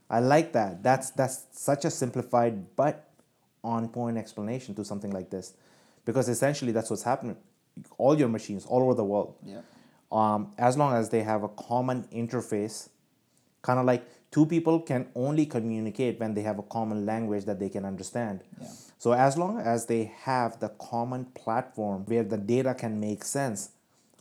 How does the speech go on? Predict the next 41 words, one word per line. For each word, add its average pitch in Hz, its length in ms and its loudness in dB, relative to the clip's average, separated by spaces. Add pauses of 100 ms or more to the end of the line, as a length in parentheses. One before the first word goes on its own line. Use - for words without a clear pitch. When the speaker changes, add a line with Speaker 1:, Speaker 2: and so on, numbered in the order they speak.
(120)
Speaker 1:
all 135 220 6
these 151 220 0
things 127 240 -2
globally, 113 640 0 (400)
they, 113 140 0
they 113 160 -2
can 113 160 -4
talk. 143 320 0
Like, 104 200 -4
it 98 80 -14
could 107 160 -4
be 107 100 -2
your 104 280 0
watch, 104 460 0
like 98 180 -4
your 101 100 -4
smartwatch, 101 680 -8
your 98 180 0
iPhone, 98 580 -4
your 98 120 -2
iPad, 101 560 -2
your, 101 180 -2 (420)
your 110 220 2 (260)
heat 151 340 2
sensors, 101 640 -4 (360)
you 110 140 -2
name 131 260 0
it. 101 240 -8
So 110 300 0
Speaker 2:
Yeah. - 60 -14 (200)
Speaker 1:
I, 127 260 6
I - 40 10
love 143 220 6
the 139 80 6
explanation. 113 500 -2
You 113 160 2
didn't 120 180 0
go 117 160 4
in 113 280 -2
super 110 280 -2
technical, 131 720 -2